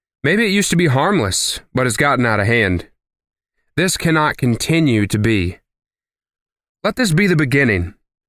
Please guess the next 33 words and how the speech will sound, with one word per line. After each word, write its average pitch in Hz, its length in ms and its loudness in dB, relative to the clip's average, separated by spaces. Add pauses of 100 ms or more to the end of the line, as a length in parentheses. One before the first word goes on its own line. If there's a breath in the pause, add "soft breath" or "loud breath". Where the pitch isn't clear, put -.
(180)
There - 100 0
will 233 100 2
be 196 120 2
more 190 220 0
posts 151 320 -2
to 123 80 -4
come 139 260 0
on 110 120 0
this 107 180 -2
topic 104 480 -2
because 127 400 -2
this 156 260 0
idea 156 500 0
of 113 220 0
who 175 240 0
we 135 180 2
serve 185 560 0 (400 loud breath)
is 156 300 0
huge. 110 540 0 (600)
But 147 100 -2
let 185 180 0
me 202 120 2
leave 170 240 2
you 147 120 4
with 117 140 0
this. 101 500 -2 (440)
Understand 139 800 0
that 127 140 0
we 156 100 2
must 151 260 -2
keep 165 240 -2
our 135 140 0
eyes 123 320 0